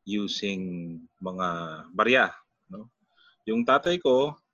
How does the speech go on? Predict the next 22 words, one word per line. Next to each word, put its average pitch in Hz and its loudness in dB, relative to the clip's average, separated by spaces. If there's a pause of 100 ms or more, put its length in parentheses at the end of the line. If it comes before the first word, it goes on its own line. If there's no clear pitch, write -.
(140)
ah, 113 4
hindi 117 -4
siya, 127 2
hindi 123 -8
talaga 120 0
siya 113 -4
filmmaker. 110 0 (1200)
Ah, 92 -4 (160)
in-, 127 -4 (160)
engineer 127 2
siya, 95 4
pero 101 4
sumasahid 110 -2
din 101 0
siya 95 -4
bilang, 92 -6
ano, 92 -6 (720)
ah, 98 0
K 107 -2
B 98 -2
L 90 -4 (240)
videographer. 95 -2